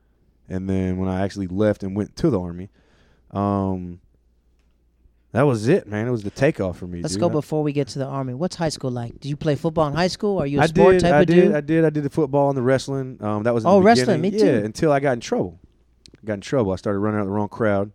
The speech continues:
Speaker 1: I ended up quitting when I was fifteen. Went
Speaker 2: Mm-hmm.
Speaker 1: back for, like, four months, and then I turned sixteen, and I quit again. You know? I got kicked out the second time. They were just done with it.
Speaker 2: How did you feel, um, especially growing up in the South with sports, with, like, coaches? Do you feel like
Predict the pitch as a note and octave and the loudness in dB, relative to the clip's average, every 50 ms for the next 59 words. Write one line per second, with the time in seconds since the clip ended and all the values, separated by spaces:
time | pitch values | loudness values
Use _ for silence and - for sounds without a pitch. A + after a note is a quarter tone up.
0 | _ _ _ _ _ _ _ - G2+ G2+ G2+ G2+ F#2+ - - - B2 - G#2 G2+ | _ _ _ _ _ _ _ -10 -8 -6 -6 -6 -8 -8 -4 -4 -4 -2 -2 -4
1 | G#2 G#2 - - A#2 G#2+ - G#2+ F#2+ F#2 G2 G2+ - _ _ _ _ _ - G#2+ | -4 -4 -4 -6 -8 -8 -8 -10 -10 -12 -12 -16 -20 _ _ _ _ _ -10 -8
2 | G#2+ G2+ A#2 A2+ A2+ A2 G#2+ - - _ - - - G#2+ G#2 F#2+ - - A2+ A2+ | -8 -6 -2 0 0 0 0 -2 -8 _ -18 -8 -4 -4 -4 -4 -4 -4 -4 -4
3 | A2 G#2 G2+ G#2 G2+ - - F#2+ F#2+ F#2 F2+ F2+ D#2+ - G2 - - G#2 G2 - | -2 -2 -2 -4 -4 -6 -10 -12 -12 -10 -12 -14 -14 -14 -16 -10 -8 -8 -8 -8
4 | - G2 - - G2+ F#2+ F#2 F2+ - - G2+ F#2 F2+ F#2 F2+ F2+ F#2 G2 _ _ | -12 -14 -12 -10 -8 -8 -8 -8 -6 -4 -4 -4 -4 -6 -10 -10 -10 -14 _ _
5 | _ _ _ _ _ _ _ _ G#2 G2 G2 F#2+ G#2+ - - - - _ _ _ | _ _ _ _ _ _ _ _ -8 -6 -6 -6 -6 -10 -14 -20 -20 _ _ _
6 | - G2+ G2+ - - - F2 - - F#2+ D#2+ - - - - - C#2+ - - - | -8 -8 -8 -8 -8 -10 -12 -10 -10 -10 -10 -10 -14 -18 -20 -20 -20 -20 -20 -20
7 | - _ _ _ _ _ _ _ _ _ _ F#2 F2+ F2 E2+ E2+ D#2+ F2 E2 D#2 | -20 _ _ _ _ _ _ _ _ _ _ -8 -8 -8 -8 -10 -10 -12 -12 -12
8 | D#2+ - - - _ _ _ _ _ - _ _ _ - - - A#3 C#4 B3+ G#3+ | -14 -18 -20 -20 _ _ _ _ _ -20 _ _ _ -16 -10 -6 -6 -6 -4 -4
9 | A3 E3+ - - D3 D3 C#3 C3+ B2+ B2+ - - _ _ - C3 B2 A#2+ A#2+ A#2 | -6 -8 -4 -2 -2 0 0 0 -2 -4 -8 -16 _ _ -10 -8 -6 -6 -6 -8
10 | A2+ - - - F3+ F#3 - F#3 D#3+ C#3+ C#3 C3 C3 B2+ B2 - B2+ A#2+ A#2 - | -10 -12 -10 -8 -8 -6 -6 -8 -6 -6 -6 -4 -4 -6 -6 -8 -8 -8 -8 -8
11 | - C3 B2 A#2+ A2+ - B2+ A#2 - - - - B2 A#2+ A2 G#2 - - - - | -8 -6 -6 -6 -8 -8 -10 -12 -12 -12 -8 -6 -6 -6 -6 -8 -12 -14 -16 -16
12 | - _ _ _ _ - C3 B2 B2+ B2 A#2 - - C3+ C3 B2 - B2 A2+ A#2 | -20 _ _ _ _ -10 -8 -6 -6 -8 -8 -6 -2 -2 -2 -2 -2 -8 -12 -12
13 | - - C#3 C#3 C3+ - - D3 C#3+ C#3 C3 C3 | -10 -8 -6 -6 -6 -6 -4 -4 -4 -4 -4 -6